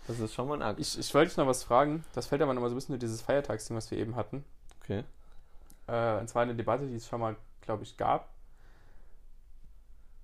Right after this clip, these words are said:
Speaker 2: Die Feiertage nur, also die kirchliche Feiertage nur für Leute, die in der Kirche Mitglied sind.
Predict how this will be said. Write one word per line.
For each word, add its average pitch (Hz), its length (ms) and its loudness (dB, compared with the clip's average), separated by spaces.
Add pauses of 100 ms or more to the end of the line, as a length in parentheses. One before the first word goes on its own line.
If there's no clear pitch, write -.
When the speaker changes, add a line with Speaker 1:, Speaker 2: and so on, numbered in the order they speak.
(260)
Speaker 2:
Die 127 60 -8
Feiertage 139 800 4 (220)
nur, 156 420 4 (380)
also 120 140 -4
die 117 60 -2
kirchliche 180 400 0
Feiertage 151 460 2
nur 147 140 2
für 139 100 0
Leute, 131 220 2
die 113 100 -4
in 113 60 -2
der 110 100 0
Kirche 104 300 -2
Mitglied 101 320 -6
sind. 110 200 -8